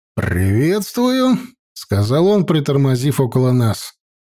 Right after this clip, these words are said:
"Вначале было засомневался, но, судя по вашему составу, вы явно не банда". Я попытался оценить нашу компанию со стороны. И то верно. Пара молодых парней, семилетняя девчонка и двенадцатилетний пацан,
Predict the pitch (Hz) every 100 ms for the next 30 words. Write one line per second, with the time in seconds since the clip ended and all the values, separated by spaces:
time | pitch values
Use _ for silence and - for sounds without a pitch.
0 | _ _ _ - 185 202 - - 143 160
1 | 127 143 156 151 143 139 143 139 135 190
2 | 233 - 143 120 123 190 214 - 190 185
3 | 190 202 143 139 156 151 151 143 - 135
4 | 139 143 208 214 123 110 143 170 185 151
5 | 113 92 82 - _ _ _ _ _ _
6 | _ _ _ _ 104 175 254 151 120 117
7 | 185 - 131 - 135 190 196 127 110 107
8 | 107 98 175 208 185 - 135 - 135 135
9 | 117 90 - _ _ - 147 - 127 123
10 | 123 113 95 87 - _ _ _ _ _
11 | _ 151 165 151 135 127 123 123 120 117
12 | 127 165 185 170 151 160 175 147 147 131
13 | 127 117 151 160 131 127 123 143 135 -
14 | 139 139 127 135 123 131 - 143 131 117
15 | 117